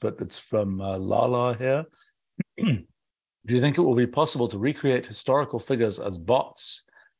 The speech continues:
to interact with and get their perspectives on current research areas?"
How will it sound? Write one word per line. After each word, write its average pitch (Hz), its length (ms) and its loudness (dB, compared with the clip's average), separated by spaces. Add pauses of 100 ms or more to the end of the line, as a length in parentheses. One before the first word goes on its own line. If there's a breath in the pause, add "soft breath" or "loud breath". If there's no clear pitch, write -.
to 110 80 -2
interact 120 500 0
with 110 320 2
and 110 100 -4
get 101 200 -2
their 87 100 -2
perspectives 104 680 -6
on 92 140 -4
current 101 260 -4
research 104 600 -6
areas?" 98 800 -4